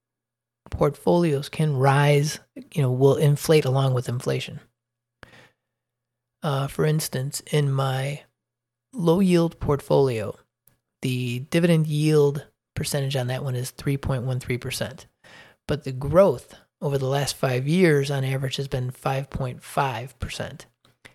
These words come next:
And since those dividends get reinvested into, it's an I R A, so the dividends get reinvested into that portfolio,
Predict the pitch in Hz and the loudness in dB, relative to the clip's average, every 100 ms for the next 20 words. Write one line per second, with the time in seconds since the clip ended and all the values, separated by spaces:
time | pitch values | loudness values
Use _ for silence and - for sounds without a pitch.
0 | _ 147 139 - 139 135 - - 139 156 | _ -4 -2 0 -2 -4 -10 -12 0 4
1 | 170 202 208 190 - _ _ _ _ _ | 4 4 0 -4 -8 _ _ _ _ _
2 | - 151 147 135 127 - 135 147 143 139 | -2 0 2 0 -2 -4 -2 0 2 2
3 | 135 - 127 - 143 143 143 139 135 - | 0 0 -4 -2 -4 -2 -2 -2 -2 -6
4 | - 139 135 135 131 127 120 113 113 - | -6 -2 0 0 -2 -2 -2 -4 -8 -8
5 | 123 131 127 147 151 143 147 135 147 147 | -8 -8 -4 0 0 0 -2 -4 -2 -2
6 | 143 139 - 127 151 143 139 123 - 123 | -2 -4 -4 -4 -2 -4 -2 -6 -6 -8
7 | 117 165 165 135 113 131 | -4 -2 0 0 -2 -8